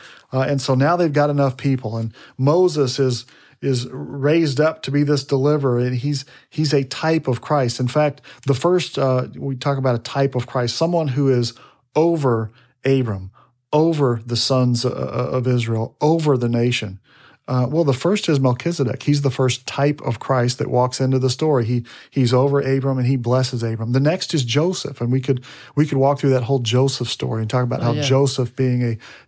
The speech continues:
Speaker 1: type of Christ, he's going to, uh, to rule over his brothers. He's going to, uh, mashal, uh, to, to,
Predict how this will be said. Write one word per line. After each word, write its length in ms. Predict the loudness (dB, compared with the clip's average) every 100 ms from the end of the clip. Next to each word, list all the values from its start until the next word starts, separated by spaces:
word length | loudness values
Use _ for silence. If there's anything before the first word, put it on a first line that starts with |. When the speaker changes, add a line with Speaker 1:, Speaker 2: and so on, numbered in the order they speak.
| -8
Speaker 1:
type 320 | 0 0 0
of 140 | -4
Christ, 340 | -2 -2 -2 -2
he's 160 | 0
going 280 | 2 2 2
to, 300 | 0 0 0 -4 -18 -20 -20 _
uh, 220 | -4 -4 -2
to 140 | -2
rule 420 | 2 4 4 4
over 240 | 2 2 2
his 180 | 2 0
brothers. 460 | 2 2 2 0
He's 180 | -2 -2
going 280 | 0 0 0
to, 300 | 0 0 0
uh, 60 | 2
mashal, 840 | 2 2 0 2 2 2 -2 -8 -20 -20 _
uh, 300 | -4 -2 -2 -2
to, 180 | -4 -4 -4
to, 260 | -2 -2